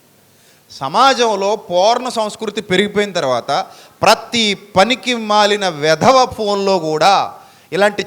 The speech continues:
చెత్తంతా పెట్టుకొని రోజు అవి చూస్తూ కళ్ళ ముందు కనబడిన ప్రతి ఆడబిడ్డ మీద పడిపోవటానికి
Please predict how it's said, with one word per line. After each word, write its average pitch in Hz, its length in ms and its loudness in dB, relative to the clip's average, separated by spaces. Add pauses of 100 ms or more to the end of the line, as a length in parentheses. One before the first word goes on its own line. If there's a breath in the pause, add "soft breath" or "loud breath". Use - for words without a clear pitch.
(120)
చెత్తంతా 247 760 -2
పెట్టుకొని 185 760 -4 (300 soft breath)
రోజు 247 840 6
అవి 208 200 2
చూస్తూ 196 640 0 (300 loud breath)
కళ్ళ 247 300 4
ముందు 277 280 -2
కనబడిన 240 540 -2
ప్రతి 233 600 -2
ఆడబిడ్డ 233 520 2
మీద 208 180 -2
పడిపోవటానికి 180 1000 -4